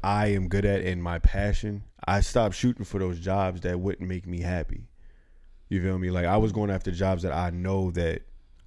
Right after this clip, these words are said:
I probably after thirty days wouldn't be happy anymore with my life and myself, because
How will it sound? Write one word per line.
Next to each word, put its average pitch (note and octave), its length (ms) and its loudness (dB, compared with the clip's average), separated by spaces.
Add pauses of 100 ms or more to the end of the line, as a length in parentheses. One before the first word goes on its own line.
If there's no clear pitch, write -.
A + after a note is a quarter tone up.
I F#2 160 4
probably F2+ 520 4
after E2+ 280 0
thirty F2 340 0
days F2 320 0
wouldn't E2 280 -6
be E2+ 100 -6
happy F2 360 -4
anymore E2+ 460 -12
with G2 180 0
my E2+ 140 -2
life E2 480 -6 (360)
and - 140 -4
myself, D#2+ 600 -2
because E2+ 480 -2